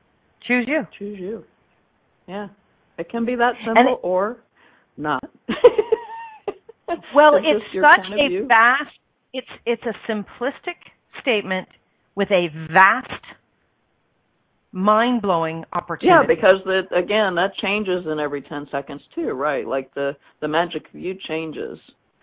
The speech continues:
Speaker 2: Like
Speaker 1: Right, and
Speaker 2: that's
Speaker 1: what
Speaker 2: the beauty
Speaker 1: is
Speaker 2: of all
Speaker 1: me?
Speaker 2: this that we've been told the opposite of. Like everything's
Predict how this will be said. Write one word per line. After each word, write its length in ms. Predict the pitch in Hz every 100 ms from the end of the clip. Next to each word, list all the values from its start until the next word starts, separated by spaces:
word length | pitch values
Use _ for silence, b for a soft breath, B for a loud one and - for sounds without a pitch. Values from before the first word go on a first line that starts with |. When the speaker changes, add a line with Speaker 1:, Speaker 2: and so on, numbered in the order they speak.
| _ _ _ _ _
Speaker 2:
Like 120 | - 220
Speaker 1:
Right, 100 | 160
and 100 | 156
Speaker 2:
that's 320 | 233 226 208
Speaker 1:
what 160 | 240
Speaker 2:
the 60 | 202
beauty 300 | 170 185 185
Speaker 1:
is 60 | 160
Speaker 2:
of 80 | 139
all 220 | 139 139
Speaker 1:
me? 80 | 139
Speaker 2:
this 120 | 143 - -
that 160 | 151
we've 180 | 156 165
been 200 | 160 156 -
told 380 | 185 175 175 170
the 140 | 156
opposite 540 | 147 151 - - 127 113
of. 220 | 71 -
Like 240 | 101 123 -
everything's 580 | - 180 185 190 170 165